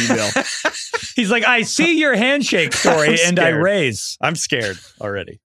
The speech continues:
Speaker 1: A few years ago, one of my best friends passed away. I hadn't seen him in almost ten years. There was no bad blood or anything. I
Speaker 3: Hmm.
Speaker 1: just moved away from my hometown and we fin-, we simply fell out of touch. So someone let me know that my friend had passed away and I drove the seven hours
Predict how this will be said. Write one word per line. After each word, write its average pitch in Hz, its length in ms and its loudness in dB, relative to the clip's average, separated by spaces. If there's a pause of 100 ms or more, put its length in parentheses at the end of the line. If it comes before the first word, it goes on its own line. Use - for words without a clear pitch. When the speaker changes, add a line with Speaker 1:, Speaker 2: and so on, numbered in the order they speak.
(140)
Speaker 1:
A 131 80 0
few 165 320 -2
years 180 340 0
ago, 120 680 -4
one 127 180 -4
of 127 80 -8
my 131 180 0
best 117 260 -6
friends 113 400 -4 (100)
passed 113 300 -4
away. 107 480 -4 (520)
I 117 80 -2
hadn't 131 280 0
seen 120 260 -2
him 110 320 -4
in 107 100 -4
almost 107 280 -4
ten 117 160 -2
years. 104 420 -4 (200)
There 131 60 2
was 131 120 -2
no 170 80 0
bad 165 260 -2
blood 156 260 0
or 135 80 -2
anything. 120 340 -4
I 120 40 0
Speaker 3:
Hmm. 107 60 0
Speaker 1:
just 117 180 -6
moved 123 260 -2
away 127 220 -2
from 120 160 -6
my 117 100 0
hometown 110 540 -2
and 107 120 -4
we 104 80 -6
fin-, 107 240 -8
we 110 120 -4
simply 107 300 -4
fell 107 160 -4
out 95 100 -4
of - 80 -14
touch. - 340 -10 (380)
So - 160 -2
someone 175 300 0
let 165 100 -2
me 147 80 -2
know 143 260 0
that 123 120 -4
my 107 80 -4
friend 165 220 -4
had 151 100 -6
passed 135 240 -4
away 117 240 -2
and 113 80 -2
I 131 80 -2
drove 135 500 -2
the 110 80 -8
seven 123 380 -2
hours 117 540 -2